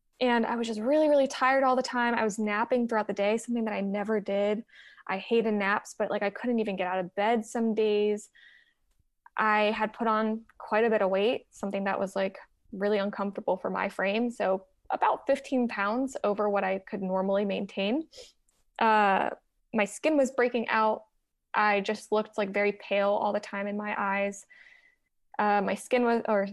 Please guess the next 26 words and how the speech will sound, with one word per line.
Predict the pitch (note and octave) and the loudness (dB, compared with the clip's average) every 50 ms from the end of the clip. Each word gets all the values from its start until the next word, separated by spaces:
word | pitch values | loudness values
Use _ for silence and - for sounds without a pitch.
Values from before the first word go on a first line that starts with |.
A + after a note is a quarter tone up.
| G3 | -6
not | A3 G3 - | -8 -8 -6
my | - | -8
skin, | - - - G3+ G3+ G3+ A#3+ - | -10 -4 -2 -2 -2 -2 -4 -4
<laughs> | - | -4
my | G#3 - | -6 -6
skin | G#3+ - - - - G#3 F#3+ | -6 -8 -6 -2 -2 0 0
was | F#3 G3+ G3 | 0 -2 -2
falling | - G3+ F#3 F#3 F#3+ F#3+ | -2 -2 -2 0 -2 -2
out. | G3 G3+ G#3 - - - - - - - | -2 -2 -2 -4 -8 -16 -20 -20 -8 -2
Uh, | - A#3+ A#3 G#3+ | 2 2 4 4
my | G#3 A3+ | 2 2
hair | A#3+ C4 D#4+ D#4 D#4 | 2 4 4 6 6
was | D#4+ D#4+ - | 4 2 4
falling | - C#4+ D4 C#4 C#4 C#4 C4+ C4+ | 4 6 6 6 6 6 4 4
out | C4+ C#4 C#4 C4+ - D4+ D#4+ - - - | 4 4 4 4 4 2 2 2 2 2
<laughs> | |
of | C#4 - | 2 4
my | C4+ C4+ C#4+ B3+ | 4 4 6 6
head. | C4+ C#4+ D4 B3 B3 B3 B3 A#3+ C#4 - - - - - - _ _ - | 4 6 6 6 6 6 4 2 0 -6 -12 -18 -20 -20 -20 _ _ 0
Um, | G#3+ A3+ A3+ G#3+ G#3+ G#3 G3+ G3+ A3 G#3+ - _ _ _ _ - | 2 4 4 4 2 2 0 0 -2 -4 -8 _ _ _ _ -4
had | - A#3+ A3+ | -4 -2 -2
trouble | - C4+ A#3 A#3 A3+ | 0 0 0 0 0
sleeping, | A3 - - A3+ A3 A3 A3+ A3+ A3 A3 G#3+ G#3+ A3 A3 - _ _ _ _ _ _ | -2 0 0 0 0 2 0 0 0 0 0 -2 -2 -4 -8 _ _ _ _ _ _
had | - A3 G3 | -4 -2 0
irregular | - A3 A3 A3 A3 G#3 A3 G#3+ G#3 G3 | 2 2 2 2 2 2 2 2 2 0
periods. | G3 - A3+ G#3+ G#3+ G#3+ G#3 G#3 G#3 G#3 G#3 - | -2 -2 -2 0 0 0 0 0 -2 -4 -6 -10